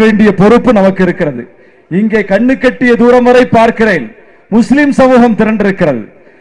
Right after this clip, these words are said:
இன்றைக்கு பொது சிவில் சட்டத்தை எதிர்த்து நாடு தழுவிய அளவில் முஸ்லிம் சமூகத்தில் ஒரு மிகப்பெரிய எழுச்சி ஏற்பட்டிருக்கிறது. இந்த எழுச்சி முப்பது ஆண்டுகளுக்கு முன்னால் ஷாபானு வழக்கிலும் ஏற்பட்டது.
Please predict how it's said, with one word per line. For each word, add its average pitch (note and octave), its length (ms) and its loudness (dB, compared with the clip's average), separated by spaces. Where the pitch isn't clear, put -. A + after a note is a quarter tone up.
இன்றைக்கு A#3+ 440 0
பொது B3 160 0
சிவில் C#4+ 340 0
சட்டத்தை B3 540 0
எதிர்த்து A#3+ 400 -2
நாடு C4 460 0
தழுவிய D4+ 400 2
அளவில் C4 360 2
முஸ்லிம் B3 420 0
சமூகத்தில் A3 520 0
ஒரு F#3 160 0
மிகப்பெரிய A#3 400 2
எழுச்சி A3 340 0
ஏற்பட்டிருக்கிறது. E3 680 -6
இந்த A3+ 140 0
எழுச்சி B3 380 0
முப்பது A#3+ 380 0
ஆண்டுகளுக்கு B3 560 2
முன்னால் A3+ 420 2
ஷாபானு C#4 640 4
வழக்கிலும் C4 580 2
ஏற்பட்டது. G#3+ 600 0